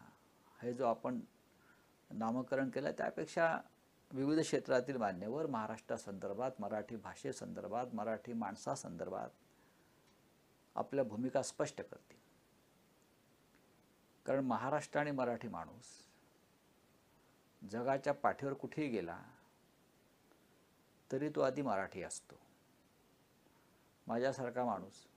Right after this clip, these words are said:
एका मराठी वृत्तपत्राचा संपादक आहे, सामनासारखा, सा-, सारख्या.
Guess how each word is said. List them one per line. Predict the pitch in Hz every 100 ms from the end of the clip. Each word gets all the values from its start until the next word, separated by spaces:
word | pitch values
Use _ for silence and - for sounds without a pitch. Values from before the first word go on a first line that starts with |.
| - - - _ _ _ _ _ _ _ _ - - - _ -
एका | 117 123
मराठी | 117 117 120
वृत्तपत्राचा | 123 117 110 117 117 - 120 113
संपादक | 120 113 110 135 139 107
आहे, | 98
सामनासारखा, | 95 107 95 95 92 92 90 - - - - -
सा-, | -
सारख्या. | - 92 90 -